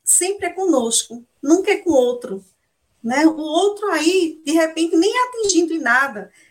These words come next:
Nesses pensamentos que eu mando, se ele não estiver vibrando na mesma faixa que eu, ele nem sequer é atingido, mas tá ali, perto de mim, né? Tá no, no meu, na minha psicosfera,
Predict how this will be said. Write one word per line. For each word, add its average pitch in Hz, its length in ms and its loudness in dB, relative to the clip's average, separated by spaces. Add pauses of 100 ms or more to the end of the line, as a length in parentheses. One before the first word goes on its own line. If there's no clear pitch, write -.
Nesses - 360 0
pensamentos 269 880 -2
que - 140 -6
eu 226 100 0
mando, 233 420 0
se - 120 2
ele 277 100 -2
não 294 120 2
estiver 247 280 2
vibrando 240 520 -2
na 240 140 -2
mesma 226 360 -4
faixa 202 600 0
que 214 220 -8
eu, 277 260 2 (320)
ele 494 220 0
nem 494 140 0
sequer 508 260 -2
é 339 80 4
atingido, 208 760 -4 (280)
mas 247 300 0
tá 330 140 0
ali, 240 320 -2
perto 240 360 -2
de 226 140 -6
mim, 190 340 -2 (280)
né? 254 340 0
Tá 233 400 0
no, 226 180 -6
no 220 160 -4
meu, 226 240 -4
na 220 140 0
minha 233 180 -4
psicosfera, 208 1080 0